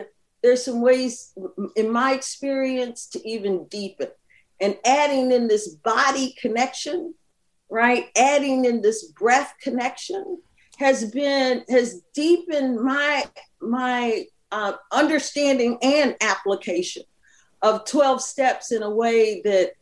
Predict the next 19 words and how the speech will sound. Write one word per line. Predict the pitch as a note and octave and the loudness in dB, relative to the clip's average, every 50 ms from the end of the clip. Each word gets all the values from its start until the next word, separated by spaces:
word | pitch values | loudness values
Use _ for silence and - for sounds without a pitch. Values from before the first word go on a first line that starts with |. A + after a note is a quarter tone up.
| _ _ - | _ _ -4
you | A3+ A#3 A3+ | 0 0 2
know, | A3+ G#3 - - | 2 2 0 2
I | A#3 A#3+ | 2 2
didn't | B3 B3+ A#3 A3 | 2 2 2 0
even | A3+ G#3+ G3 G3 G3 | 0 0 0 -2 -2
know | F#3 F3 E3 D#3 | 0 0 -2 -2
it | - | -2
was | - F3+ - - | -2 -4 -4 -6
possible. | - A#3 A#3 - A#2+ - - - - - - - _ _ - - - - - - _ _ - | -10 -10 -10 -10 -8 -8 -10 -10 -10 -12 -16 -16 _ _ -20 -20 -20 -20 -20 -20 _ _ 2
I | A#3+ C4 | 4 4
always | D4+ D#4 D#4 D4+ - | 4 4 2 0 -2
say | - D#4+ C#4+ C4+ | -2 -2 -2 0
the | G#3 A#3 A#3 | 0 -2 -2
twelve | - - - D#4 C#4+ C#4 C#4 | -4 -2 2 4 4 4 2
Step | - - D4+ D4+ D4+ - - | 0 0 0 0 0 -2 -2
program | D4 C4+ B3+ B3 A#3 A#3 A3+ A3 G#3+ G#3 | 0 0 2 2 2 0 0 0 0 -2
saved | G#3 - - - C4+ B3+ C4 C4+ C4 B3+ A3+ G#3 G#3 | -6 -6 -2 2 2 4 4 2 0 -4 -4 -6 -8
my | G#3+ A3 G#3+ G#3+ G3+ | -8 -4 -2 -2 0
life, | G3+ G3 G3 G#3 A3 G#3+ G3+ D3 D#3+ - | 2 2 2 2 0 0 -2 -4 -4 -6